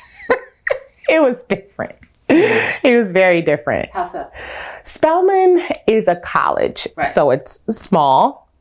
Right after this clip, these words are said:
Speaker 1: and, um, it's single-minded in how it wants to enhance African-American women. Howard is a university, so it's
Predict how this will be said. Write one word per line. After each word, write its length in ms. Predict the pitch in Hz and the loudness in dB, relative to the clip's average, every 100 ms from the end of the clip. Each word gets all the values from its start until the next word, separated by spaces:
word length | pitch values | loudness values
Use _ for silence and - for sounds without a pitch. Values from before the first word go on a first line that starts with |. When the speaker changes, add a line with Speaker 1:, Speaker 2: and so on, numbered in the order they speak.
| - | -4
Speaker 1:
and, 560 | 175 160 151 147 147 - - | 0 2 2 2 0 -2 -2
um, 380 | 156 143 139 - | 0 0 -2 -4
it's 160 | 165 - | -4 -2
single-minded 1040 | - 214 196 165 147 131 147 127 - - _ _ _ _ - | 0 2 2 0 0 0 -2 -2 -6 -8 _ _ _ _ -2
in 400 | 156 143 139 135 | 0 2 2 0
how 480 | 131 - 151 147 143 | -4 -2 0 2 2
it 160 | 143 139 | 0 -2
wants 360 | 143 143 143 - | 0 0 0 -2
to 120 | 151 | -2
enhance 800 | 127 - 156 147 131 123 - - _ 151 | -2 -4 -4 0 -2 -4 -10 -10 _ -6
African-American 800 | 151 135 143 123 120 123 131 127 | -6 -8 -4 -2 -4 -4 -6 -4
women. 300 | 87 50 - _ _ _ _ _ _ _ _ _ - - - - - - _ - | -4 -6 -12 _ _ _ _ _ _ _ _ _ -16 -16 -16 -20 -20 -20 _ -12
Howard 380 | - 240 277 247 | -2 0 2 0
is 140 | 151 | 0
a 40 | 156 | -4
university, 840 | 127 147 127 117 117 - - - _ _ _ _ _ _ _ - | -2 0 0 -2 -4 -8 -12 -20 _ _ _ _ _ _ _ -6
so 140 | 185 | -2
it's 280 | 165 - | -2 -4